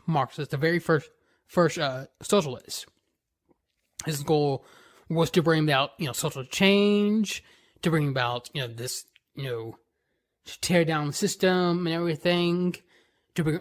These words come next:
to tear down the patriarchy. So that was his main goal. And also he was all about love, love, love, love, love, love, love.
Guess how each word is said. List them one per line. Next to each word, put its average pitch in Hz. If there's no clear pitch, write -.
to 147
tear 170
down 151
the 147
patriarchy. 165
So -
that 202
was 196
his 170
main 160
goal. 135
And 147
also 139
he 123
was 143
all 156
about 139
love, 170
love, 170
love, 147
love, 147
love, 143
love, 147
love. 151